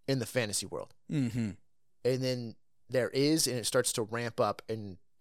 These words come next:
Speaker 1: in our world.
Speaker 2: Yeah, 'cause we have, we're not at war. We're just, it's kind of a cute little thing, and it's, they are, they are able to have these cuter moments.
Speaker 1: Yeah. So
Speaker 2: Yeah.
Speaker 1: this is a, we're, we're tempering it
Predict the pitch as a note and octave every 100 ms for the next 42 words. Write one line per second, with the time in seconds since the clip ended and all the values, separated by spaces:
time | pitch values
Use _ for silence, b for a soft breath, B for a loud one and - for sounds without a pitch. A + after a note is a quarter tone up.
0 | - A#2+ G2+ G#2+ F#2 B1 G1+ - _ _
1 | _ _ _ - - - B B B -
2 | B2+ B2 G#2+ - A2 B2+ B2 C3 G#2+ A#2+
3 | B2+ B2 A#2+ A2+ - A#2+ B2 A#2 A2 F#2+
4 | F2 G#2 A2+ A2 A2+ - A#2 - A#2+ A2
5 | - - A#2+ A2 G2+ G2+ - C#3 A#2+ G2+
6 | - G#2+ G#2+ - - - - _ _ _
7 | _ - A#2+ A2+ A2 G#2 G2+ G#2 A2+ A2+
8 | G#2 A2+ A2+ A2 A2+ - A#2+ G#2+ G2+ G2+
9 | - - A2+ - - G2 F#2+ F#2+ F2 -
10 | - - A#2 G2 C#2+ - _ _ - -
11 | B2 C3 C3+ A#2 A#2+ A2 G2+ - _ _
12 | _ _ _ _ - B2 A#2+ A2 - _
13 | _ A#2+ A#2 - C#3+ C3+ C3+ C3+ C3+ C#3+